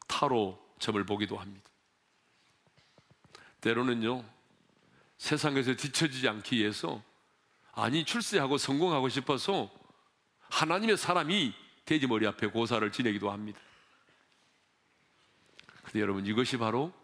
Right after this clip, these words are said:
하나님의 은혜를 배신한 것입니다. 많은 사람들이 그래요.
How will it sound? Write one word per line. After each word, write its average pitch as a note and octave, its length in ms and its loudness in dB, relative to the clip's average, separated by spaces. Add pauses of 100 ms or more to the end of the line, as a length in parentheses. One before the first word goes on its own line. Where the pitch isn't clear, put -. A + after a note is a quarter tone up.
(760)
하나님의 C#3 600 0
은혜를 G2 380 2
배신한 G#2+ 440 -4
것입니다. - 360 -12 (1700)
많은 G#2+ 260 2
사람들이 A#2 400 0
그래요. F#2+ 320 -4